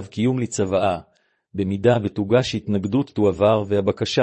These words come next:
וההתנגדות להכרעת בית המשפט לענייני משפחה שידון בתוקפה של הצוואה. הודעה ליורשים או לבן משפחה על הגשת בקשה לצו קיום צוואה. כאשר מבקשים צו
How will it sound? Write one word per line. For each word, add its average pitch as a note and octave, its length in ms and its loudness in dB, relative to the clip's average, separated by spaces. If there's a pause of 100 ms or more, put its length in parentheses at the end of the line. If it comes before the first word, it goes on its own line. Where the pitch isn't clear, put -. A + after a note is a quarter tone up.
וההתנגדות G2+ 680 -2
להכרעת G#2+ 500 -2
בית A#2 200 -2
המשפט A#2 480 -2
לענייני A#2+ 380 -2
משפחה C#3 520 -2
שידון C3 500 -2
בתוקפה A#2+ 440 0
של B2+ 200 -2
הצוואה. F#2+ 540 -4 (1080)
הודעה G#2+ 320 2
ליורשים A#2 640 2
או A2+ 120 0
לבן A2 300 2
משפחה A#2+ 480 0
על B2 100 2
הגשת G#2 420 0
בקשה A#2+ 460 0
לצו B2 340 -2
קיום A#2+ 300 0
צוואה. F2+ 540 -2 (1080)
כאשר B2 400 0
מבקשים A#2 600 0
צו - 180 2